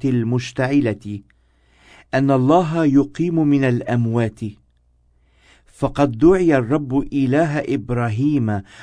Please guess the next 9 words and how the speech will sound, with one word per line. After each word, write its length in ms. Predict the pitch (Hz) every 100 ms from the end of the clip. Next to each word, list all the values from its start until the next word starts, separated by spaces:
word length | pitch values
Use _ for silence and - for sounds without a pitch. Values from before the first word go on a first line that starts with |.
| -
وإسحاق 1000 | 123 139 - 143 - - 147 151 123 -
ويعقوب، 1000 | 113 110 135 139 113 101 - 190 - 98 - _ _ _ _ _ _ _ _ _
وليس 500 | 95 104 131 143 -
الله 540 | 135 120 139 127 139 -
إله 500 | 131 120 120 113 120
أموات، 480 | 120 117 120 113 - 110 104 101 _ _ _ _ _ _ _ -
بل 360 | 110 160 156 -
إله 440 | 147 135 135 131
أحياء، 800 | 139 113 - 113 117 - 117 107